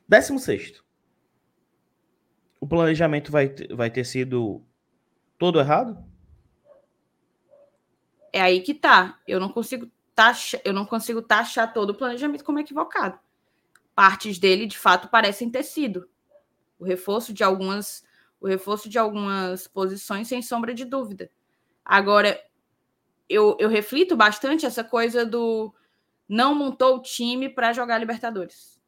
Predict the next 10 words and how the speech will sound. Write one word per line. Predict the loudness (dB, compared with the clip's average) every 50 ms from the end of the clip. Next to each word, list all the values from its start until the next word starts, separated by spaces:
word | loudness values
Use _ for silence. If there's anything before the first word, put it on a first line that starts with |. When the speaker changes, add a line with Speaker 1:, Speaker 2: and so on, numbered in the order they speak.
| _ _ _ _ _ _ _ _ _
Speaker 2:
Porque | -16 -12 -6 -4
os, | -4 -4 -4 -6 -14 -20 _ _ _ _ _ _
a | -2 0
nossa | 2 0 0 -2 -4
folha | -6 -4 -4 -2 -2 -2 -2
deve | -2 -2 -2 -2
tá | -2 -2 -2
perto | -2 -4 -6 -6 -6
do | -8 -10
teto. | -8 -4 -2 -2 -2 -2 -4 -8 _ _